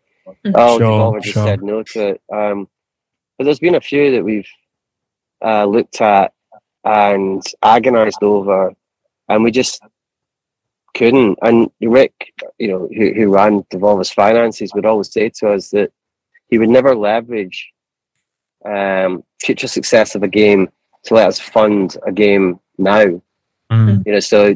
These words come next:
Speaker 2: so if we didn't have, um, the cash, and, you know, it,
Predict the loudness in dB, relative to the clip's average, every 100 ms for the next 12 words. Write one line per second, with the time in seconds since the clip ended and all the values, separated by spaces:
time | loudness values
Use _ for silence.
0 | -2 -4 0 2 0 0 -4 -2 0 0
1 | 0 0 -2 -4 _ _ _ _ _ _
2 | _ _ -10 -4 -2 -2 -2 -4 -4 -6
3 | -10 _ _ _ _ _ _ _ _ _
4 | _ _ -10 -8 0 2 2 0 -6 -10
5 | -20 _ _ _ _ _ -6 -4 -4 -6
6 | -6 -6 -6 -8